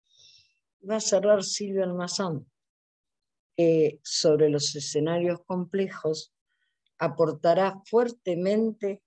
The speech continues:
acerca de construir y generar no solo condiciones simbólicas, sino generar condiciones materiales, ya que la educación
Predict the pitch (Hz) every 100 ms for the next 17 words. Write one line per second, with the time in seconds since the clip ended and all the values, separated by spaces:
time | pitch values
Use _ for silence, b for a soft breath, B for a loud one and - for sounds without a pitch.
0 | _ - 156 - 190 175 175 160 160 151
1 | - 226 233 220 - 185 190 220 202 180
2 | 185 165 160 160 151 139 143 _ _ _
3 | _ 226 247 240 165 180 156 151 151 147
4 | 143 160 156 156 147 151 139 135 131 127
5 | - 143 143 _ _ _ - 160 180 202
6 | 202 180 165 160 170 151 143 _ _ _
7 | _ 175 175 156 151 - 220 226 214 175
8 | 165 160 160 160 165 196 220 220 226 -
9 | _ B B - 170 160 165 143 143 143
10 | 143 139 143 143 190 220 220 -